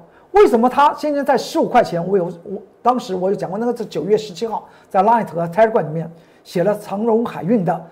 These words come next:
关键报告，特别告诉大家，十五块钱跌破的长荣海运，请你不要卖。现在来讲的话，长荣海运今，现在已经涨到了六十九块半了，六十九块半，你再去算一下，长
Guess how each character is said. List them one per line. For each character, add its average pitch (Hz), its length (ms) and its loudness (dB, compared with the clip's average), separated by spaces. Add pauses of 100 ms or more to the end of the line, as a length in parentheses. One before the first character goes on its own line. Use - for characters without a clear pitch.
(160)
关 185 200 2
键 180 200 -2
报 180 120 -2
告， - 300 -4 (160)
特 247 100 4
别 208 80 2
告 208 140 2
诉 196 140 -4
大 190 120 2
家， 202 240 0 (580)
十 - 180 4
五 311 40 6
块 277 160 6
钱 240 300 2 (140)
跌 208 140 6
破 262 300 2
的 190 120 -2
长 202 180 -2
荣 240 80 2
海 - 100 -6
运， 180 160 -4
请 190 160 -8
你 175 60 -2
不 170 120 -4
要 185 100 -2
卖。 202 180 -6 (1600)
现 403 180 6
在 370 60 8
来 330 100 8
讲 247 140 4
的 269 40 6
话， 277 80 8
长 277 160 2
荣 320 80 6
海 226 120 2
运 226 120 2
今， 277 240 -4
现 285 160 -2
在 269 120 2
已 180 100 -2
经 214 240 -2
涨 170 160 -4
到 196 140 2
了 190 60 0
六 233 220 4
十 - 60 -4
九 - 140 -6
块 185 140 -2
半 170 140 -2
了， - 120 -16 (1120)
六 381 180 8
十 359 60 8
九 220 160 6
块 294 140 6
半， 285 220 2 (460)
你 220 260 4
再 277 200 4
去 254 120 -2
算 233 220 0
一 165 40 -4
下， 170 140 -8 (920)
长 359 120 6